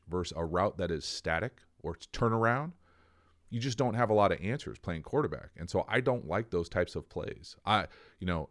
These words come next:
and, and I want the quarterback to feel like they've got, they can be successful on any play.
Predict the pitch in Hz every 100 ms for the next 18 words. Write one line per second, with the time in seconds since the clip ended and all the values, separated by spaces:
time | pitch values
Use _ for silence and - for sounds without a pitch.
0 | _ 92 87 - 95 - 107 120 117 107
1 | - 104 98 92 87 85 - 92 85 87
2 | 90 85 90 85 - 92 92 87 90 85
3 | - 85 - 87 80 - 87 92 85 -